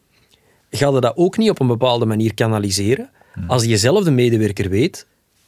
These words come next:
Speaker 1: vast weet, dat hem die in ene moment in de week één op één met u samen zit en zijn ding kwijt kan.
Speaker 2: Mhm.
Speaker 1: Of gaat hier op een verhaal komen waarbij dat je zegt, "Ja, mijn deur staat open." En ja, die wandelt echt elk uur binnen, hè?
Speaker 2: Ja, ja, ja.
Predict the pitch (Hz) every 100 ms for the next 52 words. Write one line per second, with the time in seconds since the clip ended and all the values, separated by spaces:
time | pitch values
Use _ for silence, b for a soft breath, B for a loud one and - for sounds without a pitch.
0 | _ - 120 - 127 117 185 - b b
1 | 117 117 113 113 135 156 226 147 123 139
2 | 120 101 98 120 - - 135 131 117 131
3 | 120 107 98 165 233 208 113 107 113 113
4 | 113 120 107 156 202 - 98 98 98 87
5 | 95 98 B B B B B B _ 196
6 | 196 160 143 131 123 113 104 110 160 151
7 | 214 202 135 123 120 107 - 120 - 113
8 | 113 110 110 110 - 90 101 170 226 135
9 | 123 127 123 123 104 104 113 120 113 151
10 | - 185 202 - 175 117 107 101 180 -
11 | _ 101 98 104 98 95